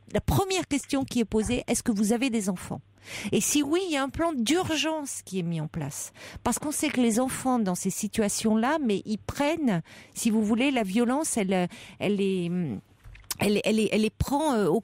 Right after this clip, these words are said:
corps, elle les prend psychiquement. Et on ne s'en débarrasse pas comme ça. Donc, si vous voulez, vous avez une responsabilité, Nicolas, non seulement par rapport à vous, euh, c'est-à-dire de, de réagir, parce que vous, ce, ça peut mal finir entre vous deux, et aussi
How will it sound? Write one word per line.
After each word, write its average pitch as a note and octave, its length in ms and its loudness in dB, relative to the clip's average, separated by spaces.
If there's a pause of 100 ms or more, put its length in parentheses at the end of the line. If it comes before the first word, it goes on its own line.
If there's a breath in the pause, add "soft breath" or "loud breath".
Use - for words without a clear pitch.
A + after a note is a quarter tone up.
(120)
corps, D4 180 2
elle B3 80 0
les G#3 80 0
prend B3 200 0 (100)
psychiquement. C#4 720 0 (360)
Et A3 140 4
on A3 60 4
ne A3+ 160 4
s'en A3 200 0
débarrasse C4+ 520 0
pas C4 100 -4
comme A#3 220 -2
ça. F#3 260 -2 (360 loud breath)
Donc, A#3 160 0
si - 120 0
vous D#4 140 -2
voulez, D4+ 160 2
vous A#3 180 -2
avez B3+ 160 0
une A#3 80 2
responsabilité, A#3+ 1000 0
Nicolas, G3 440 2 (260 loud breath)
non F4 280 4
seulement B3+ 500 2
par F#3+ 160 0
rapport E3+ 300 0
à D#3+ 80 4
vous, D3+ 220 -6 (600 loud breath)
euh, F#3 80 4
c'est-à-dire F#3 500 0
de, E3 140 2
de F3+ 160 0
réagir, G3+ 840 2
parce - 200 -2
que D3+ 180 -4
vous, G#3 440 2 (180)
ce, D#3 380 0
ça D3 200 -2
peut C#3 160 0
mal F#3+ 260 4
finir D4+ 500 0
entre C4 260 -2
vous G3 180 0
deux, A3+ 240 2 (320 loud breath)
et A#3 160 4
aussi F4 360 0